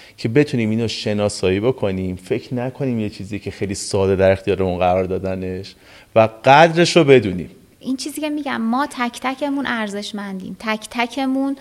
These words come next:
Speaker 2: تفاوتامون زیباست.
Speaker 1: مهم.
Speaker 2: اه، تک تکمون باید رو تفاوتامون تایم بذاریم، اه، انرژی بذاریم، بشناسیمشون و رشدشون بدیم. بالاخره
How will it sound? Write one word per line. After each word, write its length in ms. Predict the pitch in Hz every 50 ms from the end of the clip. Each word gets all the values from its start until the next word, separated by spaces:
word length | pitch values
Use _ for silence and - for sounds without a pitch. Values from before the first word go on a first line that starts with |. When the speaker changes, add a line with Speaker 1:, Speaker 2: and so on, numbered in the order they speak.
| - - - _
Speaker 2:
تفاوتامون 880 | - - 220 220 - 233 220 214 202 214 214 214 240 233 240 240 247 247
زیباست. 760 | 220 196 202 190 190 170 160 104 196 - - - - - - - _ _ _ - - -
Speaker 1:
مهم. 220 | - 95 98 101 101
Speaker 2:
اه، 200 | - 208 208 214
تک 360 | 214 - - 247 226 226 - -
تکمون 400 | - 233 240 - 262 269 269 254
باید 240 | 226 214 226 247 247
رو 60 | 254 -
تفاوتامون 840 | - 247 226 220 - 214 208 208 208 208 233 214 220 233 247 254 247
تایم 380 | 247 - 240 226 240 247 247
بذاریم، 580 | 233 220 208 214 202 196 196 190 190 190 196 196 - - - - - - _
اه، 220 | - 208 208 208 -
انرژی 500 | - 226 220 220 214 214 214 202 220 233
بذاریم، 400 | 240 240 220 220 214 208 214 202
بشناسیمشون 840 | 202 240 262 262 - 269 277 262 - - 269 262 269 262 - 269 247
و 100 | 220 196
رشدشون 500 | 202 208 190 - - 190 185 - 175 175
بدیم. 300 | 170 185 185 - - - - _ _ - - - - - _ -
بالاخره 760 | 247 240 247 240 240 - - 233 226 233 262 285 285 294